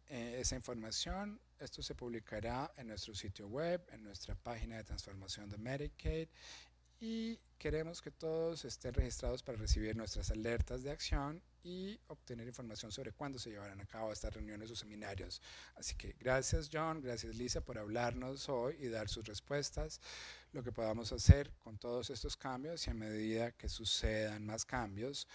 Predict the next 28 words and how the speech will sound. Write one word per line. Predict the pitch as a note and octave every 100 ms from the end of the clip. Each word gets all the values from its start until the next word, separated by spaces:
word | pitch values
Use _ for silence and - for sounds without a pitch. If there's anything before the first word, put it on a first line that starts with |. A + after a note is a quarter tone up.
| - - - _ -
nos | C#3+ C#3+
pondremos | C#3 D3 D#3 D#3 D3+
en |
contacto | C#3+ B2+ C3
con | C#3 D#3+
ustedes | D#3+ F3 D3 F#3 G#3 -
y | D#3 D3
compartiremos | - C3 A2+ A#2 - G#2 A2 G#2+ A#2
de | A#2 G#2
la | G2
manera | G2 G2+ G2+ G2+ G2+ G2+ G#2 - -
más | G#2+ G#2
rápida, | G#2+ C#3 C#3+ A#2
eficiente | G#2 A2+ - A2+ G2+ -
y | A2
simple | G2 A#2 G#2+ G#2 G#2+ - - - - _ _ -
como | A2+ G#2
sea | F#2+ G2+
posible. | G2 G#2+ G#2+ G2 G#2
Gracias | A2 -
a | G2+
todos. | A2 G#2 G2+ - - - - - -
Y | - F#3+ F#3
visite | F3 F3+ F#3
nuestra | G#3 G3 -
página | - D#3 D#3+ E3
de | C#3+
YouTube. | C#3+ D#3+ - B2+